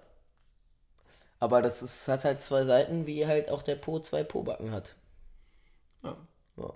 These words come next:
Speaker 2: Oder die Wurst zwei Enden.
Speaker 1: Ja. Ich glaub, ich werd der Mensch sein, der eine dreiendige Wurst erfindet,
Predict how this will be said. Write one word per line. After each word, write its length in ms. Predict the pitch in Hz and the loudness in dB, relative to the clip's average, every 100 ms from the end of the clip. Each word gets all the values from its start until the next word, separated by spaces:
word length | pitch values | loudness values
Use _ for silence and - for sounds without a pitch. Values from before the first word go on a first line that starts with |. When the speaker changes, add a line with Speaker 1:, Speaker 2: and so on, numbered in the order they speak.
| - | -16
Speaker 2:
Oder 200 | - 110 | -8 -6
die 160 | 107 104 | -6 -6
Wurst 380 | 104 120 - - | -6 -6 -8 -12
zwei 160 | 127 | -10
Enden. 360 | 123 113 107 104 - _ _ _ _ _ _ _ _ | -8 -8 -12 -14 -18 _ _ _ _ _ _ _ _
Speaker 1:
Ja. 260 | - - - _ _ _ _ - _ | -12 -12 -14 _ _ _ _ -20 _
Ich 220 | 127 - - | -12 -8 -2
glaub, 160 | 143 | -2
ich 180 | 131 - | -2 -4
werd 200 | 135 135 | -6 -2
der 200 | 131 127 | 0 0
Mensch 260 | 127 131 - | -2 -4 -4
sein, 240 | 127 123 | -2 -2
der 460 | 120 120 120 120 - | -2 -2 -2 -4 -6
eine 200 | 120 117 | -6 -6
dreiendige 640 | - 113 135 131 127 123 | -2 -2 0 -2 -6 -6
Wurst 500 | 117 123 135 - - - - | -6 -6 -8 -10 -14 -18 -12
erfindet, 640 | 120 - 120 120 131 | -8 -6 -4 -4 -6